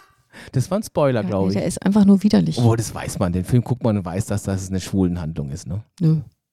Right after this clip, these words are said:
Speaker 1: Doch, weil man sagt immer, das ist so eine Break-, äh, Brokeback
Speaker 2: Black Mountain
Speaker 1: Mountain,
Speaker 2: Story?
Speaker 1: äh, wie würde man das sagen?
Speaker 2: Harry wedelt gerade mit den
Speaker 1: Bubble.
Speaker 2: Armen über den Tisch.
Speaker 1: Anlehnung.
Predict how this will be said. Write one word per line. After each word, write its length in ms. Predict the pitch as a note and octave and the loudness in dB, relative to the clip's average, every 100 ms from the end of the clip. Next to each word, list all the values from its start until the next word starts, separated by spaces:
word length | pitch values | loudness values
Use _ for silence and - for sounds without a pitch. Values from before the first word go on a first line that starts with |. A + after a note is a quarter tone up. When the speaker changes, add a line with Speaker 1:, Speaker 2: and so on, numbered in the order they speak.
| _ _ | _ _
Speaker 1:
Doch, 400 | - A#1+ G2+ - | -6 -4 -8 -10
weil 140 | - A#2 | -2 2
man 140 | B2 | 2
sagt 240 | A#2+ B2 C#3+ | 0 0 2
immer, 160 | C3 | 2
das 160 | A#2+ A#2 | 2 0
ist 100 | A#2+ | 0
so 60 | |
eine 100 | A#2+ | 0
Break-, 420 | A2 - A2+ A#2 - _ _ _ _ _ | 0 0 -2 -2 -8 _ _ _ _ _
äh, 260 | F#2+ G#2 G#2 | -8 -4 -4
Brokeback 920 | G2+ A#2 A#2+ C3 - B2 A#2 E3+ - | -2 2 2 0 -6 -6 -4 -6 -6
Speaker 2:
Black 20 | |
Mountain 160 | F3 | -2
Speaker 1:
Mountain, 680 | - A2 G2+ A#2+ A2 G#2 F#2+ | 0 2 0 -2 0 0 0
Speaker 2:
Story? 380 | F#2+ - G2 A3+ _ _ _ _ _ | -2 -4 -4 -4 _ _ _ _ _
Speaker 1:
äh, 760 | E2+ F#2 F#2 F2+ F2+ E2+ E2 E2 E2+ E2 F2 F2 F2+ | -6 -2 -2 -2 -2 -2 -4 -8 -12 -16 -18 -20 -16
wie 160 | G2+ G2 | -10 -4
würde 200 | G2 G2+ | -2 -2
man 120 | G2+ | -4
das 120 | G2 | -6
sagen? 520 | G2+ F#2 G2+ G2+ F2+ - _ _ _ _ _ _ _ _ _ _ _ - - - - - - - - - | -6 -8 -6 -6 -6 -10 _ _ _ _ _ _ _ _ _ _ _ -20 -20 -20 -20 -20 -20 -18 -10 -4
Speaker 2:
Harry 300 | G3 G#3+ F#3+ | -2 0 2
wedelt 260 | G#3+ B3+ | 2 0
gerade 240 | A3 G3+ G#3+ | 0 2 2
mit 140 | G#3 | 2
den 80 | C#3+ | 2
Speaker 1:
Bubble. 200 | C#3 C3+ | 4 6
Speaker 2:
Armen 120 | B2 | 4
über 140 | - F#3+ | 0 -4
den 100 | F#3 | -4
Tisch. 300 | - - - | -4 -6 -4
Speaker 1:
Anlehnung. 920 | C3 C#3 C3 C3 B2 B2 A#2 A#2 G#2+ | 2 4 6 6 6 6 4 0 -4